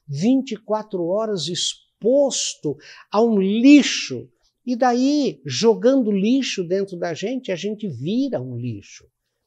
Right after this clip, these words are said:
Daí só nos resta a desesperança. Só, agora eu pergunto, você seleciona o que você joga dentro da sua mente, dentro de você?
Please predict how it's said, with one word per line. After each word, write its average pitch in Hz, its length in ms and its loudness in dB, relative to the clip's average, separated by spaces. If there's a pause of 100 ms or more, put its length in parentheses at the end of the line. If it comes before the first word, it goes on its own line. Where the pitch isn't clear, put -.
(360)
Daí 294 340 0
só 285 280 0
nos 262 200 0
resta 262 600 -2 (160)
a 240 80 -4
desesperança. 226 1200 -2 (300)
Só, 254 400 -2 (180)
agora 262 420 6
eu 247 140 4
pergunto, 247 560 -2
você 247 340 -4
seleciona 180 1120 -2 (300)
o 175 100 -2
que 208 140 -2
você 180 340 0
joga 156 380 0
dentro 147 460 0
da 131 120 -8
sua 127 240 -6
mente, 156 540 -2
dentro 175 380 -4
de 120 100 -8
você? 117 640 -12